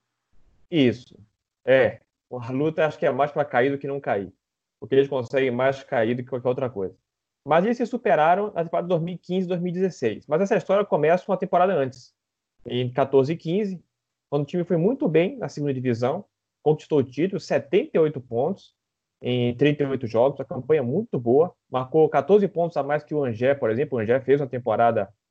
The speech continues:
seguinte muito boa na Ligue un, chegou até a disputar a liderança com o Paris Saint-Germain até o meio do campeonato, depois começou, obviamente, a cair um pouco de produção. Então, acho que o Troyes, ele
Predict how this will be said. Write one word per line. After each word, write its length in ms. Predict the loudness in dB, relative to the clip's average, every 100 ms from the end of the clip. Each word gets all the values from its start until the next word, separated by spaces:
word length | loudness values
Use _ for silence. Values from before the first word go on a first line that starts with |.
| _ _
seguinte 540 | -4 -2 -2 -4 -4
muito 260 | -4 -2 -2
boa 380 | 2 2 0 -8
na 100 | -6
Ligue 320 | -4 -2 -2 -4
un, 160 | -4 -10 _ _ _ _
chegou 180 | 0
até 140 | 2 2
a 20 |
disputar 340 | 0 -4 0
a 40 | 2
liderança 360 | 2 -2 -2
com 100 | -6
o 20 | -2
Paris 200 | -2 0
Saint-Germain 380 | -4 -4 -4
até 200 | -4 -2
o 60 | 0
meio 220 | 2 2
do 80 | 0
campeonato, 540 | -4 -4 0 0 -2
depois 200 | -4 -8
começou, 320 | -4 -6 0 0
obviamente, 340 | 0 -2 -4
a 20 |
cair 140 | -2 -4
um 40 |
pouco 220 | 0 -2
de 60 | 0
produção. 520 | -4 -6 -4 -2 -2 -6 _ _ _ _ _ _ _ 0
Então, 200 | 2 4
acho 100 | 4
que 60 | 2
o 40 |
Troyes, 440 | -2 4 6 6 4
ele 320 | 2 2